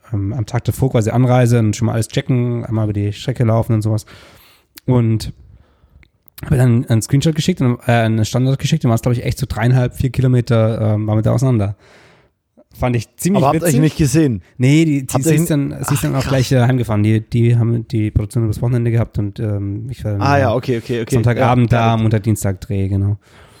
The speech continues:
Speaker 1: Und, ähm, es war aber irgendwie, irgendwie cool, weil ich aus Stuttgart komme, die, die aus Berlin, ich dann nach, weitergefahren nach Berlin und wir halt irgendwo in Deutschland
Speaker 2: Krass.
Speaker 1: so im Prinzip aufeinander hingen.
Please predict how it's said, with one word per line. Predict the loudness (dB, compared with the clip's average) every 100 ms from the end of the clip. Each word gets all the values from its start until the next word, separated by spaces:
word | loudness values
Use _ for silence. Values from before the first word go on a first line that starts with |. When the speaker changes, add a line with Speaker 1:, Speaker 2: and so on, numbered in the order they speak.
| -20 _ _ _ -20 -8
Speaker 1:
Und, | -2 0 0 0
ähm, | 2 2 0 -2 -6 -14
es | -4
war | 0
aber | 2 0 -2
irgendwie, | 0 0 -2 -14
irgendwie | -2 0 0 -4 -16 -2
cool, | 2 4
weil | 2 2
ich | 0
aus | -2
Stuttgart | -4 -2 -2
komme, | 2 2 2
die, | 0 -2
die | -4 -4 0 2
aus | 0 0
Berlin, | 0 2 2 2
ich |
dann | 0
nach, | 0 0
weitergefahren | 0 -2 0 0
nach | 2
Berlin | 2 2 0 0
und | 0 -2 2
wir | 2
halt | 2
irgendwo | 2 2 2 2 2 2 0
in | -4 -4 -2
Deutschland | -2 0 2 2 2 2
Speaker 2:
Krass. | 0 0 -2 -6 -2
Speaker 1:
so | 0 0 -4 -12 -20 -20 -20 _ _ -20 _ _ -6
im | -2
Prinzip | 0 0 0
aufeinander | 0 0 2 2 2
hingen. | 0 -2 0 2 0